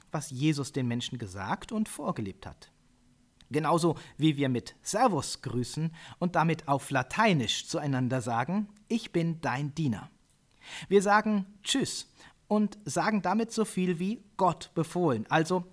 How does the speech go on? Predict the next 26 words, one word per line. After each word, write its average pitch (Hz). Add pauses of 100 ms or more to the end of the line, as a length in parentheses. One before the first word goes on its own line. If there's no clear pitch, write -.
(140)
"sei 214
Gott 196
anempfohlen, 135
dass 120
er 120
auf -
dich -
aufpasst". - (420)
Tschüss -
klingt 175
natürlich 147
viel 110
kürzer, 180 (360)
meint 185
aber 226
genau 147
das. - (680)
In 143
seiner 110
Ursprungsform 175
heißt 135 (160)
diese 175
Verabschiedungsformel 165 (800)
Atschüss -
oder 160
Adieus. 151